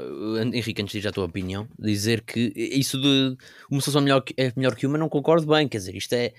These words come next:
isto é outra das coisas que eu tive para dizer e me esqueci. É muito perigoso, hum, pá, uma situação de, de candidaturas a eleições, eh, portanto, de, de entrega de listas para, para,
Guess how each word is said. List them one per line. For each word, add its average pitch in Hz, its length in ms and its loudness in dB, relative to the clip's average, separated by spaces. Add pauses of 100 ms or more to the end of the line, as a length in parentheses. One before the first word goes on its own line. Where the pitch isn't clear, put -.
(220)
isto - 160 -2
é 147 60 8
outra 147 160 6
das 139 100 2
coisas 139 220 6
que 127 100 -2
eu 123 40 -2
tive 117 160 -2
para 123 100 0
dizer 117 140 2
e 113 40 4
me 117 60 2
esqueci. 113 580 -4 (300)
É - 100 -2
muito 170 320 2
perigoso, 127 680 2 (580)
hum, 123 720 -6 (200)
pá, - 120 -12
uma 135 140 0
situação 135 380 -2
de, 123 260 -2
de 123 320 0 (480)
candidaturas 139 480 0
a 139 40 6
eleições, 120 760 -2 (300)
eh, 104 280 -10
portanto, 107 220 -12
de, 104 220 -8
de 98 100 -12
entrega 117 300 -4
de 113 60 -4
listas 117 280 -2
para, 110 300 -4
para, 104 400 -6